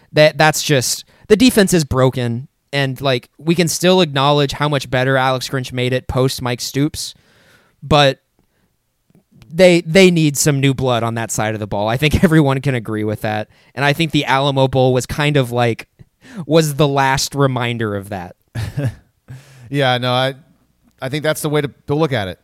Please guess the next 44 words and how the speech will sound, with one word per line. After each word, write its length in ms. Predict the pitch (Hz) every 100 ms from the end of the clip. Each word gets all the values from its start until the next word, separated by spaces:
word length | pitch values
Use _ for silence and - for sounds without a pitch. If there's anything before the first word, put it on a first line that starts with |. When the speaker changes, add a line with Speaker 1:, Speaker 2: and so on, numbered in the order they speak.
| _
Speaker 2:
And 380 | 113 117 120 113
it, 220 | 120 135 135
it 120 | 139
makes, 440 | 156 151 - - _ _ _ _ _ _ _ _ _
it 60 | 156
makes 180 | 151 139
all 200 | 156 170
of 60 |
us 280 | 165 165 -
who 140 | 147 151
have 80 |
been, 320 | 143 139 135 113 - - _ _ _ _ _ 170
yes, 260 | 170 110
I 100 | 139
think 220 | 139 156 - _ _ _
I'm, 160 | 135 147 151
I'm 160 | 147
always 200 | 165 190
appreciative 520 | 170 - 175 160 143 120
that 80 |
you 140 | 127 131
bring 220 | 139 131
up, 140 | 123
hey, 200 | 131 127
we 100 | 101
can 140 | 135 147
acknowledge 500 | 123 143 160 151 127
that, 240 | 127 120
yes, 220 | 131 110
Alex 320 | - 156 190 -
Grinch 200 | 170 -
came 160 | 143
in 160 | 143 139
and 140 | 131
improved 380 | 135 117 147 123
the 60 | 117
defense. 480 | 117 - 64 -
He 100 | -
did 160 | 143 165
a 40 |
good 200 | 143 151
job. 400 | 123 127 127 123
It 60 | 127
was, 300 | 117 107